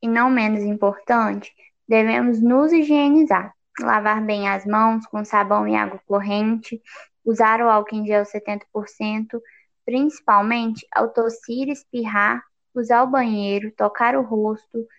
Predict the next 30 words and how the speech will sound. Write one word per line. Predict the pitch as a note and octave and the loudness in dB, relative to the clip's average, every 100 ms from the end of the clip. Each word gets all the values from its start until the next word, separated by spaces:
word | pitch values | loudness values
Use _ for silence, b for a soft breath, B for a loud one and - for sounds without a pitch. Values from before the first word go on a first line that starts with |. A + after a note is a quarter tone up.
| b _ _ | b _ _
tocar | G#3 G#3 A#3+ B3 | -2 0 -2 -2
superfícies | - C4 A3+ - A3 - _ | -2 -2 -2 -8 -10 -12 _
não | A3+ G#3+ G#3+ | -4 -2 -4
higienizadas, | G#3 G#3 G3+ G3+ G3+ G3+ G#3+ A3+ A3+ b b b _ - | -6 -6 -6 -4 0 0 0 -2 -6 b b b _ -2
pra | A#3 | 0
garantir | A3 A#3 C4 C#4 C4+ B3+ C4+ - | 2 2 2 0 -4 -6 -8 -8
que | |
você | A3+ A3+ A#3 | -4 -2 -2
não | A3+ C#4 E4 | -2 -2 -2
tenha | C4+ C4 C#4+ | 0 0 -2
sido | - B3 A3+ | -4 -6 -4
contaminado. | B3+ C4 C4+ D4+ F#4 G#3+ G3+ G3+ _ b b _ | -4 0 2 2 2 0 -2 -10 _ b b _
Sempre | - D4+ G#4 G#4+ | 2 4 6 4
que | D#4+ | 0
tiver | A#3+ G#3+ G#3+ | 2 0 0
que | - | -4
sair, | G#3+ G#3+ A3+ C4 A#3 | -2 2 2 2 0
não | A3+ A#3+ | 0 0
esqueça | C#4+ - B3+ B3+ C4+ | 0 0 2 2 0
de | A3+ | -4
usar | A3 G#3+ | 0 2
máscara | A3 A3 A3+ A3 A3 | 4 2 2 -2 -2
e | A3 | -2
evitar | A3+ A#3 A3 A3 | -2 -2 -2 -2
tocar | B3+ B3+ B3 | -2 -2 0
os | B3 A3 | 0 2
olhos, | G#3+ A3+ B3+ B3+ | 4 4 2 0
nariz | B3 A#3 A3+ A3+ | 2 2 2 0
e | C#4 | -2
boca. | B3+ A3 G3+ - A3 | 2 2 2 -6 -12